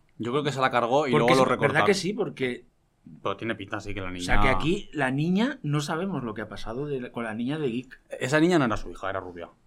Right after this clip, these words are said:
Speaker 1: Esa familia no tenía esos genes.
Speaker 2: O sea, era
Speaker 1: Porque los
Speaker 2: se-,
Speaker 1: padres no,
Speaker 2: secuestrada.
Speaker 1: no, no.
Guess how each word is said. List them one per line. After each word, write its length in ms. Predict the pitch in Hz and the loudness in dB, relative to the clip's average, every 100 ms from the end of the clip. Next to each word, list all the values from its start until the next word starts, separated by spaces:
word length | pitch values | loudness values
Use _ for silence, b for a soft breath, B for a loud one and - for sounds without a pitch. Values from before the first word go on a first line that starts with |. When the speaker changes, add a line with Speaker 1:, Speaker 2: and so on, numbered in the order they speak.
| _ b b 90 90 87 | _ b b -20 -18 -14
Speaker 1:
Esa 160 | 104 | -12
familia 380 | 98 98 98 104 | -10 -8 -4 -4
no 140 | 101 95 | -4 -6
tenía 180 | 98 | -8
esos 180 | 90 90 | -10 -6
genes. 240 | 92 87 - | -6 -4 -6
Speaker 2:
O 40 | |
sea, 160 | - 98 | -6 -4
era 260 | 107 110 | -4 -4
Speaker 1:
Porque 180 | 107 101 | -2 -2
los 100 | 95 | -2
Speaker 2:
se-, 120 | - | -2
Speaker 1:
padres 180 | 92 98 | -2 -2
no, 40 | 101 | -4
Speaker 2:
secuestrada. 520 | 104 95 - 95 92 - | -4 -4 -4 -6 -8 -12
Speaker 1:
no, 80 | 90 | -10
no. 200 | 196 | -8